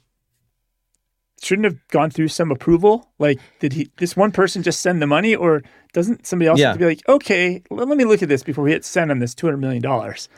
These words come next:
Speaker 1: Like,
Speaker 2: I'm
Speaker 1: two hundred million Hong
Speaker 2: surprised
Speaker 1: Kong.
Speaker 2: that a
Speaker 1: Yeah.
Speaker 2: s-, I mean, I, I, actually, I'm not surprised because this happens a lot in,
Speaker 1: Ugh.
Speaker 2: in corporations, but, like, the fact that one person had authority to wire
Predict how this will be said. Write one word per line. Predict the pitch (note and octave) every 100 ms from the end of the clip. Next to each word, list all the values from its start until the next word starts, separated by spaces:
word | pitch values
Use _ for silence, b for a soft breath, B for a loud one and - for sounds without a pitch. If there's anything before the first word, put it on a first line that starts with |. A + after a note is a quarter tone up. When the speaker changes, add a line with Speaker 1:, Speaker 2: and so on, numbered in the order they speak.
| b b b b b
Speaker 1:
Like, | - A2
Speaker 2:
I'm | - G#3+
Speaker 1:
two | -
hundred | D#3+
million | D#3+ D3 B2
Hong | C#3+
Speaker 2:
surprised |
Speaker 1:
Kong. | C3 B2+
Speaker 2:
that | C3+ B2+
a |
Speaker 1:
Yeah. | C3
Speaker 2:
s-, | - - _
I | D#3
mean, | E3+ E3 D#3
I, | D#3 D3
I, | E3+
actually, | E3+ E3 C#3+
I'm | C3+
not | C3+
surprised | - - D3 D3 D3+ -
because | A#2+ A#2 G#2
this | A2
happens | - A2 G#2+ G2+
a | G#2
lot | C3+ G#2 F2+
in, | - G2+
Speaker 1:
Ugh. | -
Speaker 2:
in | G#2 F#2+
corporations, | - A2 A2 A#2+ G#2 F#2+
but, | G2+ F#2+ b b -
like, | B2
the | B2
fact | D3 C3+
that | B2 -
one | A#2+ C3
person | B2 B2 B2+ - F#2
had | G2 G#2 F#2
authority | F#2+ A#2+ B2 A2+ F2+ F2
to | A2+
wire | G#2+ A2 A#2+ A#2 F#2 E2+